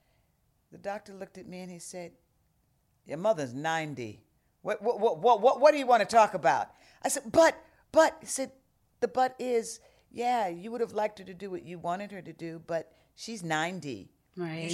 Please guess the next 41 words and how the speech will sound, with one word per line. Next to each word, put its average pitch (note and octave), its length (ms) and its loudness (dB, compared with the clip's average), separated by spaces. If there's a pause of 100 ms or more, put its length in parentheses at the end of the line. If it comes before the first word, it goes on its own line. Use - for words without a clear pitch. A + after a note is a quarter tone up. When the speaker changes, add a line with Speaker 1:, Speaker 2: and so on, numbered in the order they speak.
Speaker 1:
should C#3+ 100 -8
hope G#3+ 500 -2
you F#3+ 200 -10
make E3+ 320 -6
it A#2+ 240 -14 (480)
to F3 100 -6
ninety." A#2+ 680 -8
Speaker 2:
He's E3+ 340 -4
right. F#3 400 0 (220)
Speaker 1:
You D#3 160 -8
know? E3 420 -6
Speaker 2:
That's D3 240 0
Speaker 1:
But D3 60 -10
Speaker 2:
right. E3+ 340 -14
Speaker 1:
anyway, C#3+ 540 -4 (220)
when G#3+ 140 -10
we B3+ 100 -12
talk B3+ 200 -4
about E3+ 320 0
black D#3+ 300 -2
women D#3 240 -8
and F#2+ 140 -14
black E3 300 -6
women's C3+ 360 -12
health, C3 260 -4 (220)
why G3 360 -4
does F3+ 240 -10
it F3+ 160 -10
seem E3 440 -12
to - 120 -18
me, C3 460 -14 (420)
no. G#2 340 -14 (640)
Why G#3+ 380 8
is C4+ 320 4
it - 360 -2 (680)
that C#3+ 320 -2
black G3+ 440 -2
women D#3+ 320 -8
seem G3 360 -12
to A3+ 140 -16
be E3+ 400 -10